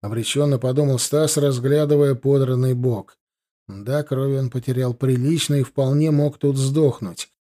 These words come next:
Длись кровотечение минуты три, а не прекратись единовременно по непонятным причинам.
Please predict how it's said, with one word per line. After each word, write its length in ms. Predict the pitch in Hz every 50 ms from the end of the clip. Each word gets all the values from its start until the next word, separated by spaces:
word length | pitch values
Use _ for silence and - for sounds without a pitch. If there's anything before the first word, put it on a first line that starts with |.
| _ _ -
Длись 420 | - 87 110 131 175 190 170 139 -
кровотечение 800 | - 151 160 160 156 156 160 156 151 - - 180 180 170 160 156
минуты 460 | 156 160 165 175 170 156 151 165 156
три, 260 | - 165 170 170 160
а 140 | 143 135 139
не 160 | 147 147 143
прекратись 800 | 135 - 143 139 135 - 147 151 147 147 - 170 165 147 - -
единовременно 1040 | 139 143 147 143 139 151 151 151 151 151 156 165 185 185 170 160 143 139 131 131 120
по 120 | - 139
непонятным 800 | 139 143 143 135 131 143 139 143 151 156 160 147 151 - 143 139
причинам. 800 | 123 139 139 139 123 - - 139 139 131 113 98 87 82 78 -